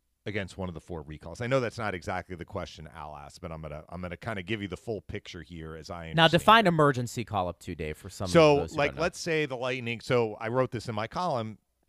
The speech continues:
Speaker 1: yesterday, kind of going back over the, the two trades. The Riley Nash trade came down as I was <laughs> writing, so I put in a little segment about that and why they were able to add him, because it was basically a minor league deal from one minor league team to another because he had cleared waivers.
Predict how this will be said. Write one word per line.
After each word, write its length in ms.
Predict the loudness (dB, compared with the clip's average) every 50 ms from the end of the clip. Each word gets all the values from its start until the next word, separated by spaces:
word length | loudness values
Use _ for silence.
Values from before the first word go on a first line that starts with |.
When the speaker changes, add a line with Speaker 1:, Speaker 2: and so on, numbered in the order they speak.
| _ -6
Speaker 1:
yesterday, 760 | -2 -2 -2 -2 -4 -6 -6 -4 -4 -4 -4 -6 -8 -8 -10 _ _ _ _ _ _ _ _ _ _ _ -6
kind 180 | -4 -4 -4 -4
of 100 | -4 -2
going 260 | -2 -2 0 0 -2
back 280 | -2 -4 -4 -4 -4 -4
over 200 | -4 -4 -4 -6
the, 220 | -6 -6 -8 -8
the 80 | -10 -10
two 220 | -8 -6 -6 -8 -8
trades. 480 | -8 -10 -10 -10 -10 -10 -12 -14 -14
The 80 | -12 -8
Riley 320 | -6 -6 -6 -6 -6 -6
Nash 280 | -6 -6 -6 -8 -8 -10
trade 300 | -10 -10 -10 -10 -10 -10
came 200 | -12 -12 -12 -10
down 260 | -8 -8 -8 -8 -8 -8
as 100 | -8 -8
I 80 | -8 -8
was 140 | -8 -10
<laughs> 20 | -8
writing, 380 | -6 -6 -6 -4 -4 -4 -4
so 260 | -4 -6 -8 -6 -8 -8
I 80 | -8
put 220 | -8 -6 -6 -4 -4
in 60 | -4
a 60 | -4
little 180 | -6 -6 -6 -8
segment 380 | -8 -8 -8 -8 -8 -8 -8
about 300 | -8 -6 -8 -8 -8 -10
that 300 | -12 -10 -10 -10 -10 -12 _ _ _ _ _ _ -10
and 180 | -10 -8 -8 -8
why 480 | -8 -6 -6 -4 -4 -4 -4 -4 -6 -6
they 140 | -8 -8
were 100 | -8 -8
able 200 | -8 -8 -8 -10
to 60 | -12 -14
add 320 | -14 -12 -8 -8 -6 -6
him, 220 | -6 -8 -10 -10
because 400 | -12 -14 -14 -14 -14 -14 -14 -14
it 80 | -14 -14
was 140 | -14 -14 -14
basically 460 | -12 -12 -12 -12 -12 -14 -16 -14 -14
a 40 | -14
minor 320 | -14 -14 -14 -14 -14 -14
league 220 | -16 -18 -20 -20 -18
deal 440 | -16 -14 -12 -12 -12 -12 -14 -14 _ _ _ _ _ _ _ _ _ _ _ _ _ _ _ _ _ _ _ _ _ _ _ _ _ _ _ _ -8
from 200 | -6 -6 -4 -2
one 220 | -2 -2 0 0 -2
minor 300 | -4 -4 -4 -6 -8 -8
league 220 | -10 -12 -14 -14
team 280 | -12 -10 -10 -10 -10 -12
to 160 | -12 -12 -10
another 400 | -6 -6 -4 -4 -6 -6 -10 -12
because 340 | -12 -14 -14 -14 -14 -12 -12
he 80 | -14 -14
had 120 | -16 _
cleared 320 | _ -16 -16 -16 -16 -16
waivers. 560 | -18 -18 -20 -20 -20 -20 -20 -18 -16 -16 -18